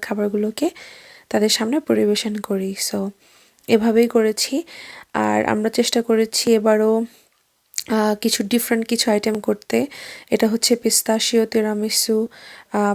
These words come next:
পিস্তা বাদাম দিয়ে হচ্ছে তিরামিসুটা করা। এটা হচ্ছে মিল্ক কেক, আর উপরে স্ট্রবেরিতে ডেকোরেশন করা। এটা মায়ের হাতে বানানো ছানার একটা মিষ্টি, এটা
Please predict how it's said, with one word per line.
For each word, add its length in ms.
পিস্তা 320
বাদাম 300
দিয়ে 180
হচ্ছে 200
তিরামিসুটা 560
করা। 340
এটা 140
হচ্ছে 560
মিল্ক 320
কেক, 260
আর 140
উপরে 260
স্ট্রবেরিতে 640
ডেকোরেশন 580
করা। 260
এটা 220
মায়ের 340
হাতে 180
বানানো 520
ছানার 420
একটা 200
মিষ্টি, 420
এটা 140